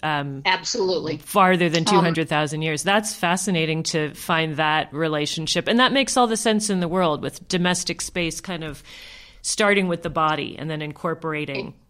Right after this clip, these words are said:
Speaker 2: E-,
Speaker 1: th-,
Speaker 2: exactly.
Speaker 1: those things.
Speaker 2: Because the, the whole notion of domesticity is that's where you, you live, you reside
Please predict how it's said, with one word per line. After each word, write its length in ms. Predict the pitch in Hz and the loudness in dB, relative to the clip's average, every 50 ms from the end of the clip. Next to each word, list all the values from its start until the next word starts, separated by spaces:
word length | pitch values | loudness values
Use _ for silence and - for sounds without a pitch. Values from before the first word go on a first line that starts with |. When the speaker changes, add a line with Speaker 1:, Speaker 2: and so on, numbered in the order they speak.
| _ _ _ - - | _ _ _ -16 -12
Speaker 2:
E-, 140 | - - 147 | -12 -8 -4
Speaker 1:
th-, 160 | - - - | -2 -2 -2
Speaker 2:
exactly. 460 | - - 202 185 175 - - 165 147 | 0 0 2 2 2 0 -2 -4 -4
Speaker 1:
those 180 | 151 147 151 - - | -2 -4 -4 -6 -4
things. 120 | 156 202 | -2 -4
Speaker 2:
Because 340 | 196 147 - 202 196 - - | -4 -2 0 0 0 0 0
the, 180 | - 208 - - - - | 0 -2 -2 -2 -6 -6
the 80 | - 226 | -6 0
whole 340 | - 269 262 262 262 - - - - _ _ _ - - - - - - - | 4 4 4 4 2 -4 -12 -20 -20 _ _ _ -20 -20 -20 -20 -20 -8 -4
notion 580 | 220 208 208 233 247 247 262 - - 254 226 214 | 0 2 6 6 6 6 6 6 4 2 2 0
of 340 | - 208 196 196 165 165 156 | 2 2 2 2 0 2 2
domesticity 1120 | 233 202 208 208 190 185 - - 277 285 - - - - 202 185 190 170 165 175 175 - - | 2 2 2 0 -2 -2 -2 -2 -2 -2 -2 -2 2 2 2 2 2 -2 -4 -4 -8 -2 2
is 400 | 208 196 196 196 190 - - - - - | 2 4 4 4 2 0 -2 -8 -12 -18
that's 440 | 175 160 160 196 190 208 220 220 - | -12 -4 0 2 4 4 2 2 0
where 600 | 208 202 202 196 190 185 185 185 190 190 - - - _ _ _ - - - - 226 - _ _ _ - | 2 2 4 4 4 4 4 4 4 2 0 -4 -12 _ _ _ -8 -8 -8 -8 -12 -18 _ _ _ -18
you, 720 | 190 180 175 202 214 220 220 214 214 214 208 208 190 - - _ _ _ _ _ _ _ _ _ _ _ 254 - _ _ _ _ _ - | -18 -12 -6 -2 0 2 2 2 0 0 -2 -4 -6 -8 -14 _ _ _ _ _ _ _ _ _ _ _ -20 -20 _ _ _ _ _ -14
you 220 | 190 190 202 190 | -10 -8 -8 -6
live, 400 | 190 190 214 226 233 185 185 190 | 0 4 6 6 8 6 6 4
you 160 | 196 196 190 | 0 -4 -2
reside 840 | 175 190 180 175 160 156 196 196 202 208 202 185 175 165 170 165 | 0 0 0 0 0 2 4 4 6 6 6 6 6 4 2 0